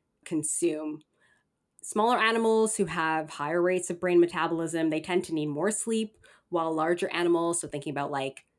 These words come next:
cows and elephants, generally, you know, they need less sleep. Um, so, you know, thinking, like, land, land grazing animals, like, things like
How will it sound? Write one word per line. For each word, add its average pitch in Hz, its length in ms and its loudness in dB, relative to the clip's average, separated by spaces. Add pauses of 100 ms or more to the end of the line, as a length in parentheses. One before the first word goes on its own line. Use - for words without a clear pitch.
(180)
cows 151 720 -2
and - 120 -10
elephants, 147 680 -4
generally, 151 760 -4 (320)
you 170 120 2
know, 143 80 -2
they 143 120 -2
need 151 240 -2
less 151 280 -4
sleep. 277 400 -4 (400)
Um, 160 400 0
so, 196 120 -2
you 190 120 4
know, 165 120 4
thinking, 214 300 -2
like, 208 180 0
land, 233 380 0
land 226 260 2
grazing 165 260 2
animals, 147 260 -4
like, 151 140 -10
things 220 220 2
like - 180 -6